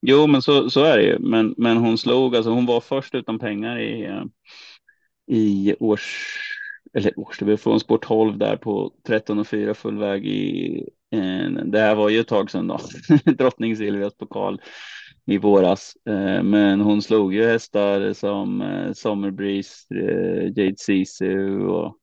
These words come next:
ja, ett gäng där. Vi fick stryk, eh, av, det var Jiggy, Kyla Westwood, Joviality, Omar Azun och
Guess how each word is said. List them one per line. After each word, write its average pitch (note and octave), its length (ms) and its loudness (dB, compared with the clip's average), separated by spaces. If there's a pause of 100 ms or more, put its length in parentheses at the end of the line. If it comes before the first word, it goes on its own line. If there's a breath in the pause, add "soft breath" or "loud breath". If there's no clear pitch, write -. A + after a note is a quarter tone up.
(100)
ja, F#2 360 -8 (420)
ett G2+ 140 -8
gäng F#2 280 -2
där. C#2+ 220 0 (800 soft breath)
Vi - 80 -16
fick G#2 180 -4
stryk, - 520 0
eh, G2 720 2
av, G2 420 2 (640)
det A2 120 -6
var G#2 160 0
Jiggy, G2+ 600 -2
Kyla G#2 280 0
Westwood, G2+ 680 -4
Joviality, G#2 920 -2 (100)
Omar G#2 340 -2
Azun G2 480 -6
och G2 160 -8